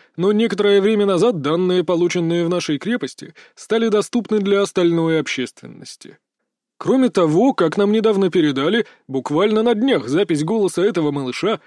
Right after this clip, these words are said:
сильно выручила наших коллег в провинциях Хасхо и Усхэ.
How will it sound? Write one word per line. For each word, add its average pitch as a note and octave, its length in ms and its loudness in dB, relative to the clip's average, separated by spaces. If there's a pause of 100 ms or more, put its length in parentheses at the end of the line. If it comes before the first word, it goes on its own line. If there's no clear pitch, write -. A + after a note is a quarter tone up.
(160)
сильно G3+ 420 0
выручила F#3 540 0
наших G3+ 320 -2
коллег D#3 360 -2
в - 60 -16
провинциях D3+ 720 -4
Хасхо G3 440 -2 (180)
и - 200 -4
Усхэ. - 480 -4